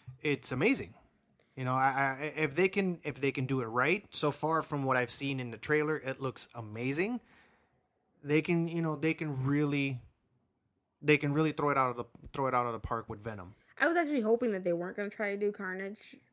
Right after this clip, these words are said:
Speaker 2: right now because of the storyline, the way it's going. Like, it's, the company has the symbiotes and all that stuff,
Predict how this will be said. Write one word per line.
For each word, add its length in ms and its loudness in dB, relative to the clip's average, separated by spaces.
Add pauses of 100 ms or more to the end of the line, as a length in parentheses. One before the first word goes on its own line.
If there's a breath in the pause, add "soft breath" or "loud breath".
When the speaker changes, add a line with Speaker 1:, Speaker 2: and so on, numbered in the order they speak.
(340)
Speaker 2:
right 260 0
now 460 -4 (920 soft breath)
because 800 0 (1120)
of 280 2
the 80 4
storyline, 720 4
the 80 2
way 140 4
it's 160 -4
going. 440 0
Like, 260 0 (800 soft breath)
it's, 420 4 (340)
the 100 2
company 840 4
has 400 0
the 80 0
symbiotes 800 2
and 180 2
all 120 4
that 160 0
stuff, 500 4